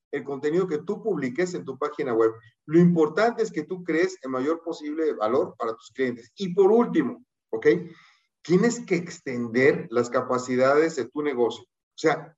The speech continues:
no se trata únicamente de que tu sitio web o tu portal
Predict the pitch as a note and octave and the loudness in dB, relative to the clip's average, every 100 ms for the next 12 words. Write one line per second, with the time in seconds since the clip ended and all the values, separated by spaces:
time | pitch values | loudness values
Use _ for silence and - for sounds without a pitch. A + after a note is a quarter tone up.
0 | - C3+ F3+ A3+ B3 - G3+ G3+ F#3+ F#3 | -10 0 4 4 2 0 0 2 0 0
1 | E3 D3 D#3+ D#3 B2+ A#2+ A#2+ A#2+ D#3+ - | 0 2 0 0 -2 -6 -8 -8 -10 0
2 | D#3+ B2+ A#2+ B2 _ A2 A#2 A#2+ A#2 A2+ | 2 4 4 2 _ -12 -6 -4 -4 -2
3 | B2+ C#3+ F3 | 0 0 -2